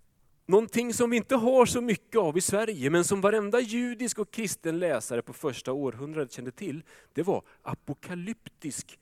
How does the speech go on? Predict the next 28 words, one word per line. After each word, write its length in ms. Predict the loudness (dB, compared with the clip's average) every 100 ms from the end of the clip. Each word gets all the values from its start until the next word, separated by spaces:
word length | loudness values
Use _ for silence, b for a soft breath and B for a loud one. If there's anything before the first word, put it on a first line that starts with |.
| -14
litteratur. 640 | -14 -12 -14 -14 -16 -16 -20 _ B B B B B
Den 200 | 8 8
typen 520 | 4 -2 -2 0 -2
av 200 | 0 -4
litteratur 520 | -4 -6 -6 -6 -6 -4
började 340 | 0 0 0
skrivas 480 | -4 -6 -4 -4 -4
av 100 | -6
judar 460 | -6 -4 -2 -4 -4
under 340 | -8 -4 -4 -2
århundradena 960 | 0 0 -2 -6 -6 -6 -6 -6 -6 -6
innan 440 | -4 -4 -2 -4
Jesu 320 | -2 -4 -4
födelse. 500 | -8 -8 -8 -6 -6 -6 _ _ _ _ _ _ _ B B B
Israel 560 | -4 -2 0 2 2 2
var 260 | 2 2 0 -6
ockuperat 720 | -8 -8 -8 -2 0 0 -2
och 200 | -8 -4
på 120 | 0 2
grund 320 | 2 0 0
av 100 | 0
ockupationsmakten 1080 | 0 -4 -8 -6 -6 -6 -6 -10 -10 -10
så 100 | -10
kunde 440 | -12 -4 -2 -2 -2
man 120 | -2
inte 200 | -2 -6
tala 400 | -6 -2 -2 -4
fritt. 580 | -4 -6 -6 _ -20